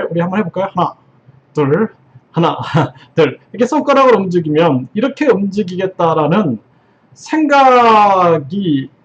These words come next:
이 우리 손가락을 통제를 해야 됩니다. 이거 제가 이 활동을, 아, 이렇게 뭐 그 교회에서 이렇게 레크레이션을 하면서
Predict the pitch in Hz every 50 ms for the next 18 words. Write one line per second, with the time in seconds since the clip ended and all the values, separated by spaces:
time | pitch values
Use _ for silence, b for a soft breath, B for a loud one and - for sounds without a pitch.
0 | _ 170 170 165 165 160 156 156 156 151 147 151 147 - - _ _ _ _ _
1 | _ _ _ _ - - 185 170 170 170 170 - 233 226 247 226 202 180 180 175
2 | - - 277 269 262 233 214 202 170 160 156 165 165 143 - 117 117 113 110 110
3 | 107 - - _ _ - 196 214 214 196 - 185 180 180 175 165 170 175 147 123
4 | - - 175 190 190 202 190 175 - 175 165 175 190 165 127 107 - _ _ _
5 | _ _ _ _ _ _ _ _ _ _ _ _ _ _ - B B B B B
6 | B B - - 151 147 147 143 139 139 151 160 - - 156 170 135 170 196 175
7 | 143 135 135 135 131 131 127 123 - - _ _ _ _ _ _ - - _ _
8 | _ _ - - 127 117 117 123 - - - - - 170 180 175 151 131 - 127
9 | - - _ _ - 131 123 123 - 131 123 127 143 160 147 117 113 117 - -
10 | - 127 120 117 131 135 131 - 151 143 139 135 131 131 127 120 123 123 135 190
11 | 196 180 160 143 135 135 - 185 190 196 196 -